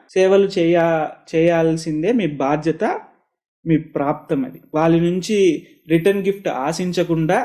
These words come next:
తల్లికి సేవలు చేయాల్సిందే. అదేవిధంగా ఇప్పుడు మనము డిఎన్ఏ ఆస్ట్రాలజీ ప్రకారము చూసినట్టయితే ఈ భరణి నక్షత్రం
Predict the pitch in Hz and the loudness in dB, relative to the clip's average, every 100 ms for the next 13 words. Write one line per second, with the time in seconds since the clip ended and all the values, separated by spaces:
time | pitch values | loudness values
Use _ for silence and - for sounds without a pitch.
0 | - - 160 175 185 262 196 170 160 151 | -4 -2 4 4 4 0 2 4 4 2
1 | 147 147 143 143 147 131 - - 156 202 | 2 2 0 -4 -6 -6 -10 -10 0 4
2 | 226 220 208 185 160 202 208 175 190 220 | 4 2 -2 -2 -2 -2 -2 -2 0 0
3 | 170 165 214 160 156 160 196 208 214 208 | -2 -2 -2 -4 -4 2 2 2 -4 -4
4 | 160 170 - 180 185 185 180 170 - 139 | -6 -8 -2 0 2 0 -2 -6 -6 -6
5 | 143 156 202 170 165 170 160 - 135 139 | -6 -10 -10 -8 -8 -8 -10 -8 -12 -10
6 | 156 220 - - _ 175 214 170 - _ | -6 -6 -8 -16 _ -8 -8 -8 -16 _
7 | _ _ 143 147 165 208 220 202 - - | _ _ -4 0 0 2 0 -2 -8 -12
8 | 170 - 165 147 | -14 -6 -4 -4